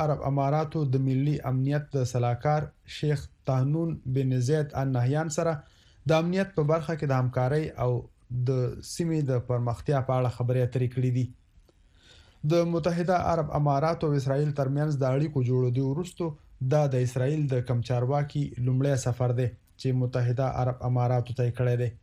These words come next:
نوموړي دا سفر په داسې حال کړی چې د دواړو هیوادونو د اړیکو جوړېدو د خبر لا یوه هفته هم نه ده پوره شوې. د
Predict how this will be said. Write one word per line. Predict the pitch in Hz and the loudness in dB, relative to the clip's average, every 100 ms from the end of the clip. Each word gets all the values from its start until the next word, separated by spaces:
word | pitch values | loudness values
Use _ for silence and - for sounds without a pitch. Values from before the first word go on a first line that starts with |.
| _ - _ 180 | _ -20 _ 0
نوموړي | 190 220 214 196 | 4 4 4 4
دا | 185 | 2
سفر | 185 185 180 | 2 0 0
په | 165 | 2
داسې | 175 170 170 | 2 2 0
حال | 165 156 | 0 0
کړی | 196 190 | 0 0
چې | 160 | 0
د | 147 139 | 0 2
دواړو | 151 151 143 | 2 2 2
هیوادونو | 139 135 151 160 143 | 2 0 0 0 0
د | 139 135 | 0 2
اړیکو | 139 156 165 151 135 127 | 0 0 0 0 0 2
جوړېدو | 131 127 123 143 151 143 123 127 | 2 2 2 2 0 0 -2 2
د | 123 - | 2 0
خبر | 120 139 135 131 | 0 2 2 2
لا | 127 | 2
یوه | 127 139 | 2 2
هفته | 135 131 151 143 | 0 -2 -2 0
هم | 131 | 0
نه | 127 | 0
ده | 120 - | 0 0
پوره | 123 120 | -2 0
شوې. | 123 127 - - _ - - 147 | 0 0 -4 -12 _ -20 -4 0
د | 175 | 2